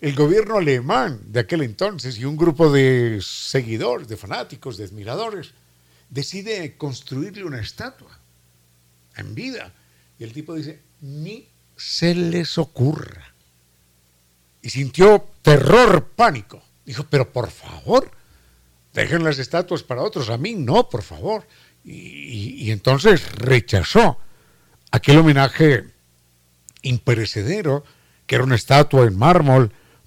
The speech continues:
para el más grande científico de la época. Era una, una, era una celebridad. Y por eso Napole-, no solamente Jefferson lo retiene en los Estados Unidos, el presidente norteamericano, sino que el mismo Napoleón Bonaparte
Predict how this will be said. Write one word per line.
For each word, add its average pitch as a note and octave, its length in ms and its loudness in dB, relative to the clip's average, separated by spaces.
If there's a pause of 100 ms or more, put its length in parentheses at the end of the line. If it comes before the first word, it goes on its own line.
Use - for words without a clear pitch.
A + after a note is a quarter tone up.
para A2+ 240 4
el G#2+ 260 4 (260)
más C#3 260 0
grande B2+ 320 -6
científico B2+ 480 -12
de C#3 80 -4
la D3 140 -4
época. - 340 -18 (240)
Era A3+ 160 0
una, A3 300 -6 (960)
una, E3+ 420 -12 (1700)
era F3 140 -12
una A#3+ 140 -8
celebridad. A#2+ 760 -6 (880)
Y A2 100 -12
por C#3+ 200 -2
eso E3 240 -6
Napole-, C3+ 320 -6
no C3+ 120 -8
solamente E3+ 440 -6
Jefferson D3+ 440 -8
lo D3 80 -6
retiene B2 380 -10
en C3+ 60 -8
los A#2+ 100 -8
Estados C3+ 320 -8
Unidos, A#2 260 -16
el A2 100 -12
presidente B2 360 -10
norteamericano, C3 640 -6 (260)
sino C#3+ 220 -8
que D#3 80 -6
el D#3+ 80 -6
mismo E3+ 180 -8
Napoleón D#3+ 440 -4
Bonaparte D#3+ 640 -6